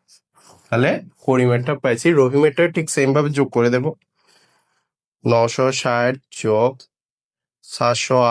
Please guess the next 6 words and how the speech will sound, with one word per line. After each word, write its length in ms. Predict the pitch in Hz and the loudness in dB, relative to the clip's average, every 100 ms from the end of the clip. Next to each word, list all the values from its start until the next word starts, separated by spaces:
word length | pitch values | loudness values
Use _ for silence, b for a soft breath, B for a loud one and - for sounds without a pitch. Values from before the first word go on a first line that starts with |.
| 113 | 0
আশি 240 | 113 123 123 117 | -2 -6 -6 -4
যোগ 260 | 107 110 135 131 _ _ _ _ _ _ _ _ _ _ | -4 -2 -4 -6 _ _ _ _ _ _ _ _ _ _
ছিয়ানব্বই 760 | - - 123 123 123 117 117 123 123 | -14 -2 0 2 2 2 0 0 -2
যোগ 260 | 113 107 135 151 _ _ _ _ _ _ _ _ _ _ - | -2 -2 -2 -4 _ _ _ _ _ _ _ _ _ _ -10
একশো 320 | 117 107 - 123 | -6 -6 -4 -4
চৌচল্লিশ 580 | - 113 123 117 123 | -2 -2 0 2 2